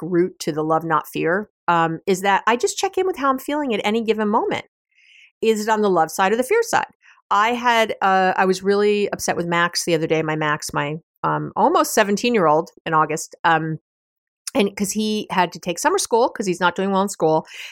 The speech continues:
and he was not doing the work, and he lied about it. He said he was doing it and he wasn't, and the whole thing.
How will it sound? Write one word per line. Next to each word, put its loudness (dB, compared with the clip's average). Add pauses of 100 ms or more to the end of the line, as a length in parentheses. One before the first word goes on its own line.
(160)
and 2
he -2
was 2
not 2
doing 0
the -2
work, 0
and -6
he -2
lied 2
about -4
it. -16
He -8
said 0
he 2
was -2
doing -2
it -2
and -8
he -12
wasn't, 0
and -16
the -8
whole 4
thing. -2